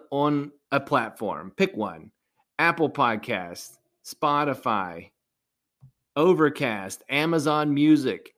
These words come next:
Castbox. Wherever you listen, subscribe to the podcast. That helps you find this podcast. Uh,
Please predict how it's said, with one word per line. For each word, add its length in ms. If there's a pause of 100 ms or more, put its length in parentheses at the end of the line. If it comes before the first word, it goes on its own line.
(140)
Castbox. 1200 (500)
Wherever 300
you 120
listen, 280
subscribe 520
to 100
the 80
podcast. 720
That 160
helps 420
you 400
find 720 (260)
this 500 (1160)
podcast. 840
Uh, 20